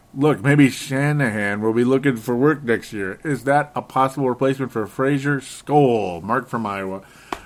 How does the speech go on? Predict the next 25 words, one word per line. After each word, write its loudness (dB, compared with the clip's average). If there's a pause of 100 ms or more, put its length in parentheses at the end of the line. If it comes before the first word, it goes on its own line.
(340)
Um, 2 (160)
years -2
ago, 6
I 8
would 4
have 2
said, 4 (220)
"Jump 2
on 4
it, -2
jump 2
on 4
it, -4 (600)
Shanahan." -4 (520)
Now, 0 (580)
nah, -4
Mike -2
Shanahan. -6
That, 0
that 0
ship -4
has -4
sailed, -2
uh, -2
Mark. -6